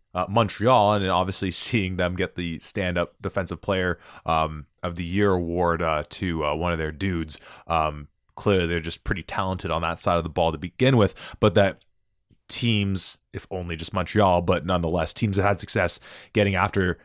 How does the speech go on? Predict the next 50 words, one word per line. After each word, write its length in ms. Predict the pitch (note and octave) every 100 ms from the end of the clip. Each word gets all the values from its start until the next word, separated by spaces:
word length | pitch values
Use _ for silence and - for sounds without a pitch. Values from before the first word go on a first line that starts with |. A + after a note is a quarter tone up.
| -
Desjardins, 640 | G2 F2+ F2 E2 D#2+ D#2+ - _ -
bringing 240 | G#2+ G2+
pressure 280 | F2+ F#2+ -
from 120 | -
the 80 | E2
linebacker 800 | D#2+ G2 F#2+ F2 E2+ - D#2+ D2+ - -
position. 320 | G2 G2 F#2+
And 160 | F2+ E2
from 120 | -
what 120 | F#2
we 120 | F2 E2+
saw 460 | - F#2+ F2 E2 - _ _
from 160 | - E2+
the 80 | D#2
U 180 | A#2 F3+
tech, 360 | - D3 - - -
looked 160 | - A2
like, 160 | G2+ A2
okay, 280 | - G2+
maybe 280 | D#2 A#2 B2
Sask's 460 | A#2 G#2+ F#2+ - -
gonna 300 | - B2 A#2+
with-, 180 | A#2 A#2
roll 260 | G#2+ A#2 A#2
some 160 | A#2
three-man 420 | G#2+ A#2 A2+ G#2+ G#2
fronts, 300 | - G#2+ G#2
but 160 | F2
they're 120 | D#2+ D2+
still 180 | -
gonna 160 | G2 D#2+
bring 220 | D2 F2+
some 160 | E2+ G2+
pressure, 320 | G2 F#2 F#2+
maybe 220 | E2+ F2+
bring 180 | F2 F#2
a 40 |
five 300 | F2 G2+ F#2
or 60 | E2
a 60 | D#2+
six-man 420 | G#2 - G2 F2+
pressure 280 | G2+ F#2+ F#2+
out 100 | F2
of 60 | E2+
a 80 |
four 320 | - - G2+ G2
down 260 | F2+ F#2
front 320 | E2+ G2+ F2+
as 140 | E2+ D#2+
well. 340 | F#2 F#2 E2